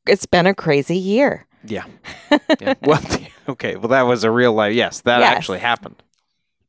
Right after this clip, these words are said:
Speaker 1: The Titanic actually happened, Sean. Are you a conspiracy theorist too?
Speaker 2: Yeah, I'm a Titanic denier.
Speaker 1: <laughs> Oh no.
Speaker 2: Yeah. Yeah, it's a, it, James Cameron. It's all a big, uh,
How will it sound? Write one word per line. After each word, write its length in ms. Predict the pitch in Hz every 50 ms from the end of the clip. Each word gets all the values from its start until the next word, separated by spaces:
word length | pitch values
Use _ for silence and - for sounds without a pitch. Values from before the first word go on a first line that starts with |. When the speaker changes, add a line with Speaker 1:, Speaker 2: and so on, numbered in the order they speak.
| _ _ _ _ _ _ _ _ _ _
Speaker 1:
The 100 | 240 226
Titanic 600 | - - 294 294 - - 330 311 302 262 220 233
actually 380 | 220 214 - - - 175 160
happened, 420 | 175 185 185 185 - - 151 151 147
Sean. 220 | - 156 147 147
Are 60 | 151 156
you 180 | 170 208 233 233
a 40 |
conspiracy 720 | - - 214 196 - - - 180 175 175 175 175 - 185 180
theorist 500 | - 180 170 170 170 170 - - - -
too? 400 | - - 170 170 175 180 180 180 _
Speaker 2:
Yeah, 240 | - 139 151 139 127
I'm 120 | 127 135 135
a 40 |
Titanic 520 | - - 131 147 - - 165 175 175 165 -
denier. 480 | - 302 285 269 269 285 285 262 240 233 220 233 226 - -
Speaker 1:
<laughs> 920 | 269 247 - 254 277 - - - - - - - 277 - _ - - - - _ _ _ _ _ _ _ _ _ - 339 381 - - 320 277 -
Oh 180 | - 220 208
no. 480 | 202 196 196 214 226 226 214 190 190 - _ - _ _ - 587 605 - -
Speaker 2:
Yeah. 200 | 139 127 113 - - - _ _ _ _ _
Yeah, 200 | - 123 117 113
it's 140 | 117 - -
a, 300 | 143 139 123 113 131 143
it, 80 | 135 120
James 340 | 110 - 143 139 143 131 -
Cameron. 460 | - - 139 135 127 120 117 117 110
It's 140 | 107 101 -
all 200 | 123 117 117 117 117
a 40 | 113
big, 440 | 110 - 117 110 110 104 113 107 113
uh, 340 | 110 104 101 98 95 92